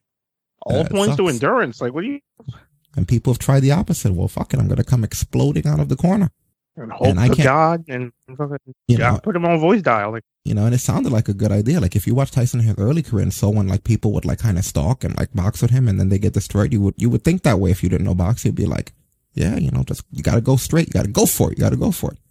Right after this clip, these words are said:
Speaker 2: I cannot tell you how ill-advised exploding out of the corner on him was.
Speaker 1: 'Cause it's an, it's an easier target. <laughs>
Speaker 2: It was way worse. It was like, "Nope,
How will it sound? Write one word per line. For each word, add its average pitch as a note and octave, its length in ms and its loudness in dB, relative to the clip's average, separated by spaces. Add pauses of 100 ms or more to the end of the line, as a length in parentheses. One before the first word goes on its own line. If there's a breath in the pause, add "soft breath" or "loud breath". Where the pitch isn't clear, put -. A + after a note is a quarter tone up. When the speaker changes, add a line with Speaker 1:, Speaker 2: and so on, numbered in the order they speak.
(600)
Speaker 2:
I G#2+ 160 2
cannot D#3 360 0 (180)
tell C#3 220 -2
you G2+ 180 0
how A#2 220 0
ill-advised C3 600 0
exploding A#2+ 540 0
out B2+ 120 0
of B2+ 80 2
the B2+ 60 -2
corner D3+ 380 0
on G#2+ 140 2
him A#2+ 240 0 (340)
was. A#2 440 0 (800)
Speaker 1:
'Cause G#3+ 260 -2
it's G3 260 2
an, A#3 80 -4 (160)
it's G#3 180 -4
an C4 120 -2
easier D4+ 320 2
target. B3+ 500 0 (100)
<laughs> - 80 -6 (160)
Speaker 2:
It D#3 160 2
was E3+ 140 0
way F3+ 320 2
worse. - 380 -2
It - 60 0
was D3+ 140 2
like, G#2 140 0
"Nope, C#3 340 0